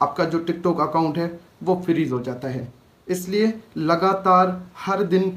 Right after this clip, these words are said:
तीन videos बनाएं। यहाँ पर ना मैं आपको time भी बता देता हूँ, एक video आपको नौ बजे post करनी है, सुबह नौ बजे, या दस बजे आप उठ जाते हैं तो दस बजे, दूसरी दोपहर को दो बजे, ठीक है, दोपहर को दो बजे या तीन बजे,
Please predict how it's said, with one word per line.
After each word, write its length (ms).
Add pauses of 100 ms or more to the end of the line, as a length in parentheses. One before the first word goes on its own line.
(280)
तीन 220
videos 380
बनाएं। 300 (260)
यहाँ 220
पर 80
ना 100
मैं 120
आपको 220
time 240
भी 140
बता 240
देता 240
हूँ, 140 (280)
एक 220
video 300
आपको 420
नौ 240
बजे 240
post 280
करनी 260
है, 140 (280)
सुबह 280
नौ 180
बजे, 300 (340)
या 100
दस 300
बजे 200
आप 200
उठ 140
जाते 260
हैं 80
तो 120
दस 200
बजे, 280 (560)
दूसरी 460 (380)
दोपहर 420
को 140
दो 200
बजे, 340 (420)
ठीक 180
है, 160 (420)
दोपहर 340
को 140
दो 180
बजे 200
या 100
तीन 240
बजे, 260